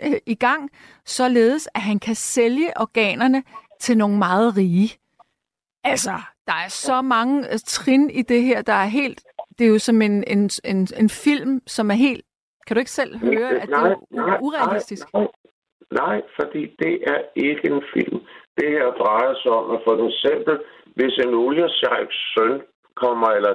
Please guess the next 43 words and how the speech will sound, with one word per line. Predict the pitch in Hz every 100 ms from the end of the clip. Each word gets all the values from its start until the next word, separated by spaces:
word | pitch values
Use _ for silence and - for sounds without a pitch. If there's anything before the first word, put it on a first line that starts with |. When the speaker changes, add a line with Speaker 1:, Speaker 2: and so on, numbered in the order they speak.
| -
Speaker 2:
datter | 104 110 131
kommer | 131 117 110 107
til | - 117
at | 120 -
fejle | 98 104 123
noget, | 101 87 107 - - - _
så | - 151
har | 139 147 143
de | 139
så | 135 - 143
mange | 127 - 120 135 -
penge. | 87 87 113 - - - -
Så | - 123 120
de, | 135 131 - -
ved | - 160
du | 165
hvad, | 143 156 156 _ _ _ -
de | 135
kan | 151 151
købe | - 131 160
hvem | 135 139 -
som | - 147
helst | 131 143 - -
til | 139
at | 131
gøre | - 127 120
hvad | 117 135
som | - 135
helst. | 127 - - - _ _ _ _ _ _ _ _ -
Speaker 1:
Mm. | 180 160
Speaker 2:
Men | 135 139
noget, | 135 131 131
noget | 131 127 113
helt | 101 156 208 170
andet | 143 180 160 139
er | 170
i | 147 143 151
den | 170 175
sammenhæng, | - 113 147 160 104 - _ - - _
af, | - 127 117 120
af, | 117 - 117
af, | 110 113
af, | 110 107 104